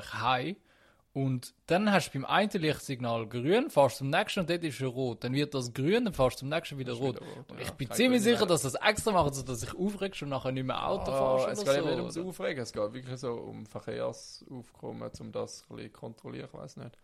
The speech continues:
Speaker 1: Ja,
Speaker 2: Und sie
Speaker 1: aber
Speaker 2: haben jetzt auch, hast du aufgefallen, am rund um Winter haben sie, am früher schon nicht gesehen, aber jetzt haben sie vor jeder Autobahn haben sie Ampeln gemacht, vor jeder Autobahneinfahrt.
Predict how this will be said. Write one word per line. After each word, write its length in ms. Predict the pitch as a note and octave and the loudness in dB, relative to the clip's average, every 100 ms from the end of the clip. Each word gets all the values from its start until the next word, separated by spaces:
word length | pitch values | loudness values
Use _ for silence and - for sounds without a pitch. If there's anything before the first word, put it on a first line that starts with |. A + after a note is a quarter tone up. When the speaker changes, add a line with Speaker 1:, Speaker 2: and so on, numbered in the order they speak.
| - | -6
Speaker 1:
Ja, 160 | C#3 | 4
Speaker 2:
Und 60 | D#3+ | 8
sie 40 | |
Speaker 1:
aber 80 | E3+ | 8
Speaker 2:
haben 80 | F#3+ | 8
jetzt 180 | G3+ F#3+ | 2 4
auch, 60 | E3 | 6
hast 200 | D3 D3+ | 6 2
du 80 | F#3 | -6
aufgefallen, 500 | - C#3 A#2+ A2+ - | -2 -2 0 -4 -6
am 100 | A#2+ | -8
rund 160 | D3 | -6
um 100 | C#3 | -8
Winter 300 | B2+ D#3 D#3 | -10 -10 -8
haben 140 | C3+ B2+ | -8 -10
sie, 160 | - - _ _ _ _ | -20 -20 _ _ _ _
am 100 | - | -16
früher 200 | A#2 C#3 | -10 -10
schon 140 | A#2+ A#2 | -8 -8
nicht 100 | B2+ | -8
gesehen, 160 | - | -8
aber 80 | A#2 | -10
jetzt 140 | B2+ B2+ | -10 -10
haben 100 | A#2 | -12
sie 120 | - - _ | -14 -20 _
vor 300 | - C3+ D3 | -12 -8 -8
jeder 560 | C3 B2+ C3+ C#3+ C#3+ - | -8 -10 -10 -12 -12 -6
Autobahn 460 | B2 C#3 C3 B2 B2 | -8 -8 -10 -10 -8
haben 80 | A2 | -10
sie 80 | G#2+ | -10
Ampeln 300 | A#2 - - | -12 -14 -18
gemacht, 240 | A2+ A#2 _ | -18 -20 _
vor 180 | B2+ B2 | -12 -10
jeder 280 | B2+ C3 | -10 -8
Autobahneinfahrt. 720 | B2 C#3 C3+ C3 D3+ - - | -8 -10 -14 -12 -14 -16 -18